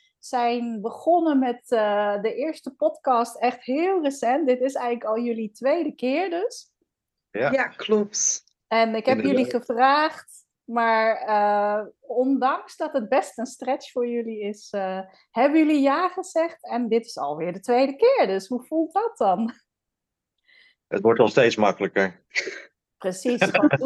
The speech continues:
Speaker 1: doen, hè?
Speaker 2: Ja, precies,
Speaker 3: Ja.
Speaker 2: dat is het.
Speaker 1: Leuk. Ik ga even
Speaker 2: Ja.
Speaker 1: aan de luisteraar, eh, vertellen hoe wij elkaar hebben ontmoet en waarom ik jullie voor de podcast heb gevraagd. Eh, want jullie zijn een virtual duo en, ehm,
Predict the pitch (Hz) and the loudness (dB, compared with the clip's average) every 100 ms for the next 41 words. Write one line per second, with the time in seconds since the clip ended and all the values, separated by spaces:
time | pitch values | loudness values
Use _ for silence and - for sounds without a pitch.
0 | 262 202 196 247 - _ _ - 143 254 | -4 0 0 0 -4 _ _ -2 2 6
1 | 240 - 254 208 196 - - 214 - 123 | 6 8 8 8 6 4 2 4 6 4
2 | - - - _ _ 208 226 226 208 202 | 2 -8 -18 _ _ 2 4 6 4 0
3 | - 233 302 302 330 269 311 302 - 285 | -2 -2 2 2 6 6 4 0 -6 -8
4 | 311 - 277 254 254 247 240 254 - 247 | -10 -8 -2 0 0 2 0 0 -6 -2
5 | 233 233 214 233 233 214 208 202 220 196 | 0 0 -2 -4 -4 -4 -4 -6 -6 -4
6 | 190 190 196 180 - 180 208 214 208 170 | -4 -4 -6 -8 -10 -12 -10 -12 -10 -12
7 | 175 175 170 165 180 165 170 - 156 156 | -12 -14 -16 -14 -10 -10 -10 -12 -12 -8
8 | - 302 - 160 - 151 - _ _ - | -6 -6 -4 -6 -6 -16 -16 _ _ -8
9 | 220 147 156 - _ _ - _ _ - | -6 -4 -6 -12 _ _ -20 _ _ -4
10 | 190 185 226 330 320 320 247 240 - 330 | -2 0 0 0 0 0 0 -2 -6 -2
11 | 415 - 240 175 143 - - 135 - 160 | -2 -4 -4 -2 -2 -8 -16 -14 -6 -2
12 | 156 170 480 508 _ _ 180 190 190 190 | 2 2 2 -2 _ _ -6 -4 -4 -6
13 | 185 180 - 165 165 170 | -10 -14 -14 -12 -10 -12